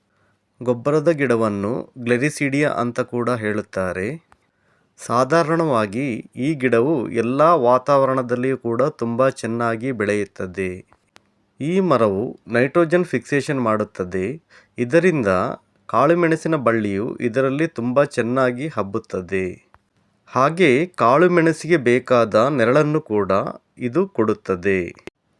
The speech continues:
ಗೊಬ್ಬರದ ಗಿಡವನ್ನು ನಿಮಗೆ ಬೇಕಾದ ಎತ್ತರದಲ್ಲಿ ನೀವು ನಿಯಂತ್ರಿಸಬಹುದು.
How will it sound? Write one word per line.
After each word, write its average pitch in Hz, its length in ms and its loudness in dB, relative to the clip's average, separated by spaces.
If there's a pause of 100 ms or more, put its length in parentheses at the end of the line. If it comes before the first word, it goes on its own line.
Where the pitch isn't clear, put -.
(140)
ಗೊಬ್ಬರದ 156 520 2
ಗಿಡವನ್ನು 120 760 0
ನಿಮಗೆ 143 440 0
ಬೇಕಾದ 135 580 2
ಎತ್ತರದಲ್ಲಿ 113 920 -2
ನೀವು 131 400 -2
ನಿಯಂತ್ರಿಸಬಹುದು. 117 1400 -4